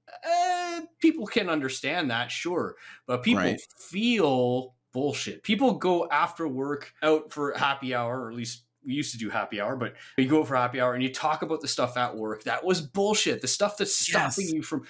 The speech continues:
Speaker 1: from exceeding, from excelling. And that to me is what ServiceNow is about. So if you're, if you're one of the new people coming into the ServiceNow ecosystem, this is a great episode for you, because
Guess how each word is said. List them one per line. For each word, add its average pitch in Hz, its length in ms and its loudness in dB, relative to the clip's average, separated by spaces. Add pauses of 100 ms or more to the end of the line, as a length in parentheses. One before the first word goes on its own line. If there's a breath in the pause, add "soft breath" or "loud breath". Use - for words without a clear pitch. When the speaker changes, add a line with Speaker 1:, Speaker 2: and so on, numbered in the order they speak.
Speaker 1:
from 165 200 2
exceeding, 160 580 0
from 131 140 -4
excelling. 143 720 -4
And 151 180 0
that 240 280 0
to 185 120 2
me 202 300 2
is 135 160 0
what 143 160 -2
ServiceNow 143 520 -2
is 117 80 -2
about. 175 220 0
So - 120 2
if 143 120 -2
you're, 247 220 2
if 156 120 -2
you're 233 140 0
one 214 180 4
of 160 60 4
the 139 80 6
new 151 340 6
people 120 380 -2
coming 127 260 0
into 190 160 4
the 127 60 0
ServiceNow 107 500 -2
ecosystem, 101 580 -6
this 160 140 2
is 160 120 2
a 143 40 6
great 127 360 0
episode 143 500 -2
for 104 240 -8
you, 98 160 -6
because 117 540 -2